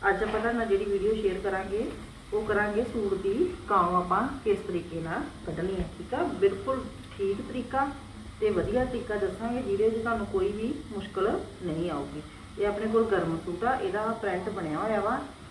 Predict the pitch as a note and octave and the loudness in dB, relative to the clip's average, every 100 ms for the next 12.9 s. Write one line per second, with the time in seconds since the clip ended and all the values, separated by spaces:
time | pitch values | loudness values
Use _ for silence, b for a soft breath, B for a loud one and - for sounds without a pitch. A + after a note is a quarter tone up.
0 | - - - - F#3 G#3+ A3 A3 G3+ - | -16 -12 0 2 6 4 4 2 0 0
1 | F3+ - - - F3+ F3 F#3 G3 G3+ G3+ | -2 -2 -6 0 0 2 2 4 2 2
2 | G#3+ G#3 G3 G3 G#3 A3+ G3 G3 G3 G3+ | -4 -2 2 4 4 2 0 -4 -2 -2
3 | - F3 E3 F3 F#3 G3 F#3 F3 - G3 | 2 2 2 -2 -2 -2 -2 -2 -2 -4
4 | F#3 F#3 F3+ A3 C#4 - F3 E3 G#3 G#3+ | -2 -2 0 -2 -2 -6 -2 0 0 0
5 | G#3 E3+ E3 F4 - - - - - - | -2 -2 -2 -4 -4 -12 -16 -16 -14 -14
6 | - - - - - - G#3 F#3+ E3+ F#3 | -12 -12 -14 -14 -14 -6 -2 0 0 0
7 | G3 G3 F#3 E3+ D#3 F3+ G3+ G3 G3 F#3+ | 0 2 2 0 -2 -4 -4 -4 -2 -2
8 | F3+ E3+ D#3+ E3+ E3 E3 E3+ F#3 G3 F#3 | -2 -4 -4 -4 -2 -2 -2 -4 -4 -6
9 | D#3+ E3 E3 G3 - F3 D#3 B3 - - | -6 -2 0 0 0 0 0 -2 -4 -10
10 | - F#3 D3 E3 D#3 G3 - C#4+ C#4 B | -8 -6 -4 -4 -4 -6 -8 -8 -8 B
11 | B B B - - G3 G3+ G3 A3 F3+ | B B B -12 4 8 8 4 2 2
12 | F3+ G#3 G#3 G#3+ C4 C#4+ C4 B3 C#4 | 2 2 0 0 2 2 4 4 4